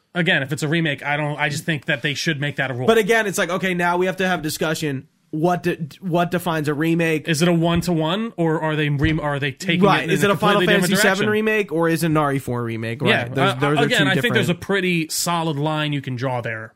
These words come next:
Speaker 1: pretty
Speaker 2: Yeah.
Speaker 1: easily, in my opinion. But I don't know.
Speaker 2: True. Yeah.
Speaker 1: That's ju-, that's just my one biggest gripe for sure this year.
Speaker 2: Yeah. I mean, and, and again, the, you, you always have a problem with the length of the show.
Speaker 1: Sure.
Speaker 2: But I think it was like, it was the same length it, it always been.
Speaker 1: It just pissed me off more that we,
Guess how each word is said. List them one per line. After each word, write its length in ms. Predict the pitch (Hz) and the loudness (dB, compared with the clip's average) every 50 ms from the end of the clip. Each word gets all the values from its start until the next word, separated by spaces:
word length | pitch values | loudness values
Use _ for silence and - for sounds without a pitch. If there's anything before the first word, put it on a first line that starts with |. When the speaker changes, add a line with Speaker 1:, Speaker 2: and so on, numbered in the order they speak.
| _ - | _ 0
Speaker 1:
pretty 180 | 175 170 151 | 2 2 2
Speaker 2:
Yeah. 160 | - 104 - | 2 -2 -4
Speaker 1:
easily, 320 | 127 113 110 113 107 104 110 | -6 -8 -10 -12 -12 -12 -10
in 80 | 123 131 | -8 -6
my 120 | 127 123 117 | -6 -6 -6
opinion. 340 | - 120 110 104 98 95 - | -6 -8 -10 -12 -12 -10 -6
But 120 | 156 160 | -4 -2
I 80 | 180 190 | -2 0
don't 100 | 190 175 | 0 -2
know. 140 | 156 127 - | -4 -4 -4
Speaker 2:
True. 420 | - - 208 180 135 107 104 120 - _ _ _ _ | -4 0 0 0 0 -2 -6 -10 -12 _ _ _ _
Yeah. 140 | - 120 190 | -2 2 2
Speaker 1:
That's 140 | 214 - - | 2 2 0
ju-, 80 | 240 | -2
that's 260 | 196 190 202 190 - - | 0 0 0 0 -2 -4
just 140 | 214 - | -4 -2
my 100 | 185 196 | 0 0
one 180 | 175 165 156 151 | 2 2 0 0
biggest 220 | 139 143 127 120 - | -2 -4 -4 -6 -8
gripe 220 | - 113 110 - | -8 -10 -10 -8
for 100 | - - | -8 -8
sure 200 | 123 - 120 113 113 | -8 -6 -8 -10 -10
this 160 | 113 - - | -12 -12 -12
year. 120 | 120 110 110 - - - - | -14 -14 -16 -18 -20 -18 -8
Speaker 2:
Yeah. 280 | - 185 175 143 113 - | -2 0 0 0 0 -2
I 60 | - 180 | -2 0
mean, 120 | 233 240 | 0 0
and, 200 | 202 214 233 220 | 2 2 0 0
and 280 | 214 135 175 202 196 175 | 0 0 -2 -2 -2 -2
again, 420 | 160 185 180 180 165 131 131 151 - - - - | -2 0 0 0 0 -2 -4 -10 -14 -20 -20 -14
the, 220 | 175 165 156 160 | -8 -4 -4 -2
you, 280 | 170 180 185 185 156 139 143 147 | 0 2 0 0 0 -4 -8 -4
you 260 | 185 185 202 214 196 | -2 0 2 2 2
always 220 | 185 180 175 165 | 2 2 2 0
have 100 | 170 147 | 0 -2
a 60 | 147 | -2
problem 240 | 135 160 143 143 139 | -2 -2 0 0 -2
with 100 | 139 131 | -2 -2
the 60 | 139 | -2
length 260 | 131 135 131 131 127 - | -4 -2 -2 -4 -4 -4
of 40 | |
the 60 | 131 117 | -6 -6
show. 360 | - - 127 123 123 123 120 | -4 -2 -2 -2 -2 -4 -4
Speaker 1:
Sure. 280 | 120 - - 104 - - _ - | -6 -10 -12 -14 -16 -16 _ -12
Speaker 2:
But 420 | 139 131 127 120 117 117 - _ _ _ - - | -6 -4 -4 -2 -4 -6 -8 _ _ _ -6 -4
I 100 | 147 165 | -2 -2
think 160 | 165 165 151 | -2 -2 -2
it 20 | |
was 160 | 156 139 135 123 | -2 -2 -2 -4
like, 180 | 127 123 127 | -4 -6 -2
it 120 | - 196 190 | -2 0 0
was 120 | 185 165 | 0 0
the 80 | 185 175 | -2 -2
same 460 | - 190 180 180 175 175 165 143 - | 0 0 0 0 0 0 -2 -4 -4
length 320 | 147 156 151 151 139 - | -4 -2 -2 -4 -6 -8
it, 240 | - 139 147 139 _ - | -8 -8 -8 -8 _ -8
it 100 | - 139 | -6 -4
always 280 | 135 123 127 131 123 | -4 -2 -4 -4 -6
been. 220 | - - 120 120 170 | -6 -6 -4 -2 0
Speaker 1:
It 40 | 165 | 0
just 220 | - 196 170 - | 0 0 -2 0
pissed 220 | - 202 190 - | -2 -2 0 0
me 100 | 190 190 | 0 0
off 220 | 180 175 170 143 135 | 0 0 0 0 0
more 240 | 165 160 160 156 156 | 0 0 2 2 0
that 220 | 151 147 139 - | 0 -2 -4 -4
we, 160 | 147 147 120 | -6 -8 -8